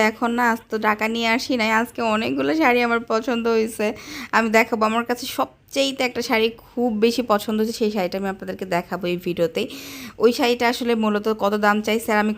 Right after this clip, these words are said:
কত হলে কিনতে পারবো বা আসলে কত দিয়ে কেনা উচিত, আপনাদের কারো আইডিয়া আছে কি না ওই শাড়ি কেনার উপর, তো ওইটার উপর আমাকে দেখে বলবেন। এই পিঙ্ক কালারে এটাও ভাল লাগতেছিল। মেয়েদের আসলে শাড়ি দেখতে ভালোই লাগে, হ্যাঁ,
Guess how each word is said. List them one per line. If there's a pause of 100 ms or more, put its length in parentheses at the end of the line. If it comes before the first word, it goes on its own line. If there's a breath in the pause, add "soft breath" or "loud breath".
কত (140)
হলে
কিনতে (100)
পারবো
বা (140)
আসলে
কত (100)
দিয়ে
কেনা (120)
উচিত,
আপনাদের
কারো (120)
আইডিয়া
আছে
কি
না
ওই
শাড়ি
কেনার
উপর, (460 loud breath)
তো (160)
ওইটার
উপর (120)
আমাকে (140)
দেখে (360 loud breath)
বলবেন। (560 loud breath)
এই (100)
পিঙ্ক
কালারে
এটাও
ভাল
লাগতেছিল। (1800 loud breath)
মেয়েদের
আসলে
শাড়ি
দেখতে (120)
ভালোই
লাগে,
হ্যাঁ,